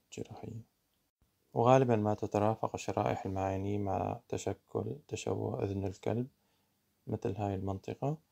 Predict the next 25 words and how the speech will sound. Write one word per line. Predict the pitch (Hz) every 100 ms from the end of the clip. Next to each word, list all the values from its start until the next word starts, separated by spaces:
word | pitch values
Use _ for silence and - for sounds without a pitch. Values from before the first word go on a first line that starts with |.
| _ _ 117
نستأصل | 107 - 131 - 110
الجلد | 98 113
الزائد | 101 101 110 104
على | 101 101
شكل | - 107 -
مثلث، | 98 98 113 107 120 151 _ _ _ _ -
ويكون | 101 113 104
محور | 107 - 104
الاستئصال | 107 - - - 104
بعيدًا | 101 98 104 101 101 98
عن | 98 101 - -
قاعدة | 98 95 92 92 _ _ -
الشريحة، | - - 101 101 - 139 - _ _ _ _ _ _ _ _ _ -
وبنستأصل | 107 101 - - 104
المثلث | 98 98 - 107 101 -
بهذا | 98 95 101
الشكل، | - 113 - 151 _ _ _ _ _ -
وبنخيط | - 110 110 - 110 107 -
هاي | 104
المنطقة | 98 101 101 - 117
وبيعطينا | 120 151 110 98 - 98 95
نتائج | 95 - 107 104
تجميلية | - 104 104 104 107 107 113 - _ _ _ _ -
رائعة | - 104 95 98 -
جدًا. | -